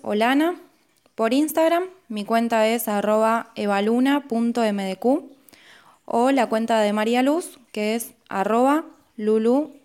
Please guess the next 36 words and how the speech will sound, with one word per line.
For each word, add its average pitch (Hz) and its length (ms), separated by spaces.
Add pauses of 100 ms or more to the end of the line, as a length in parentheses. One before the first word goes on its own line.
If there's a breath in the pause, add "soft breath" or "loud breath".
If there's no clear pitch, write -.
(360)
guion 214 300
bajo 220 260
tejidos. 254 640 (960 soft breath)
O 247 120
si 262 160
no, 269 200
pueden 262 280
comunicarse 233 720
vía 220 200
WhatsApp 220 640
o 214 120
llamarnos 240 720
al 202 180
número 220 480
cero 247 300
dos 240 100
dos 214 180
tres, 269 360 (260)
ciento 233 380
cincuenta 190 480
y 185 40
cinco, 254 580
cuarenta 208 440
y 202 60
seis, 254 420 (400 soft breath)
cincuenta 233 580
ochenta 202 360
y 196 60
siete. 262 420 (920 loud breath)
Desde 240 300
ya 277 180
les 285 220
agradecemos 233 560
muchísimo 247 560
la 220 80
difusión 240 640